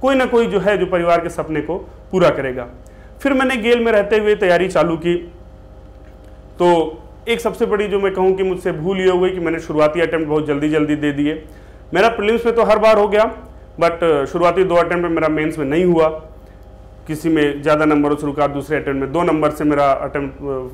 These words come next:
अ, मेंस में सिलेक्शन रुक गया। फिर उसके बाद मुझे लगा कि हाँ, ये कुछ गड़बड़ हो रहा है, थोड़ा सा संभल के, थोड़ा ढंग से तैयारी करनी चाहिए। चूँकि तैयारी मैं नौकरी के साथ ही कर रहा था,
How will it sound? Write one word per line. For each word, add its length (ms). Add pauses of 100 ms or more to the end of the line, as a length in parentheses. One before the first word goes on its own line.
(160)
अ, 40
मेंस 360
में 220 (360)
सिलेक्शन 340
रुक 140
गया। 200 (720)
फिर 140
उसके 200
बाद 180
मुझे 200
लगा 220
कि 120
हाँ, 240
ये 500
कुछ 200
गड़बड़ 280
हो 120
रहा 120
है, 120
थोड़ा 240
सा 140
संभल 360
के, 100
थोड़ा 220
ढंग 220
से 120
तैयारी 240
करनी 240
चाहिए। 340 (260)
चूँकि 160
तैयारी 300
मैं 120
नौकरी 280
के 80
साथ 200
ही 120
कर 180
रहा 140
था, 380